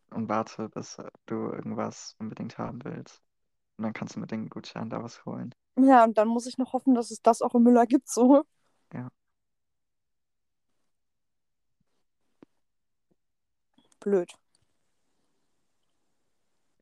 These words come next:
Speaker 1: Ich seh grad, dass Amazon wieder einen Würfel hat, den ich haben wollte.
Speaker 2: Hm.
Speaker 1: Aber
Speaker 2: Ja.
Speaker 1: ich hab nur fünfundzwanzig Euro Gutschein und das kostet dreißig. Sad
Speaker 2: Oh.
Speaker 1: life.
Speaker 2: Aber du könntest ja für fünf Euro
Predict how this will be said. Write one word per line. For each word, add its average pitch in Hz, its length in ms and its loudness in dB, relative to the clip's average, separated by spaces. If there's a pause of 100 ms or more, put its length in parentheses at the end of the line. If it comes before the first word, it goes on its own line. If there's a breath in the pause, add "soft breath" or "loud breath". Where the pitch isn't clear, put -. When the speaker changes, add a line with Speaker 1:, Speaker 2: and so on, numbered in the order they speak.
(140)
Speaker 1:
Ich - 160 -20
seh 110 160 -6
grad, - 180 -6
dass 113 140 -10
Amazon 113 480 -6
wieder 117 140 -10
einen 110 140 -10
Würfel 113 380 -10
hat, 117 240 -14 (600)
den 117 80 -10
ich - 140 -16
haben 117 180 -8
wollte. 120 480 -10 (340)
Speaker 2:
Hm. 302 300 2 (1600)
Speaker 1:
Aber 233 280 4
Speaker 2:
Ja. - 60 -8
Speaker 1:
ich - 140 -14
hab 120 140 -16
nur 113 320 -4
fünfundzwanzig 117 800 -4
Euro 110 560 -4
Gutschein 110 520 -6
und - 80 -8
das - 120 -14
kostet - 320 -12
dreißig. - 520 -8 (680)
Sad 214 240 -2
Speaker 2:
Oh. 202 40 -6
Speaker 1:
life. - 240 -8 (640)
Speaker 2:
Aber 214 160 4
du 233 60 6
könntest 247 300 4
ja 240 60 -2
für 226 100 -10
fünf 254 320 -2
Euro 220 460 2